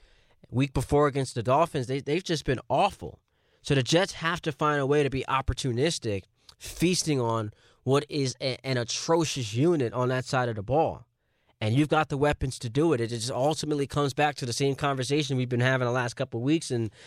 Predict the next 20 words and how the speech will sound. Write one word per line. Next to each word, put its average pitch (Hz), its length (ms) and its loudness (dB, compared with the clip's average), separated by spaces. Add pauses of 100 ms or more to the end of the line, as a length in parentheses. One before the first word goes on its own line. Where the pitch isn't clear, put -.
(180)
that 127 160 4
is 127 180 0
Zach 131 380 0
Wilson. 139 420 0 (120)
Is 151 220 0
he 160 140 0
capable 147 800 0
of 120 460 0 (300)
being 139 320 2
a 135 100 -6
legitimate 143 640 2 (320)
quarterback? 202 640 0 (720)
Like, 135 180 0
I 165 140 6
don't 220 140 2
even 190 200 0
need 185 200 2
him 180 200 2
to 147 140 -4
be 143 440 0